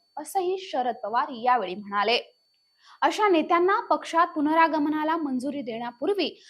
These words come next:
त्यांची भूमिका आणि योगदानही विचारात घेतलं जाईल,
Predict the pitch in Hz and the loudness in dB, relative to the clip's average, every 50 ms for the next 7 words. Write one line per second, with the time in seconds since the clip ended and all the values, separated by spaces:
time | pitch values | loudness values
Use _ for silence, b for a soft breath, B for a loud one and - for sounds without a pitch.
0 | b b _ 339 311 302 294 302 - 349 320 240 - 233 247 277 370 381 381 427 | b b _ 0 0 0 0 -2 -2 -6 -6 -6 -6 0 4 4 4 6 8 8
1 | 427 440 453 415 320 311 349 330 285 277 247 254 233 294 233 330 320 311 330 339 | 8 8 6 2 0 0 0 2 2 2 0 0 0 2 2 2 2 2 0 -2
2 | 311 349 403 359 262 269 262 - 320 392 415 466 466 453 302 262 302 285 - 262 | -2 -4 -4 -4 -4 -6 -4 0 2 6 8 8 6 6 4 -2 -6 -6 -6 -6
3 | 262 254 240 220 320 330 302 240 214 | -6 -6 -2 0 0 0 0 -2 -4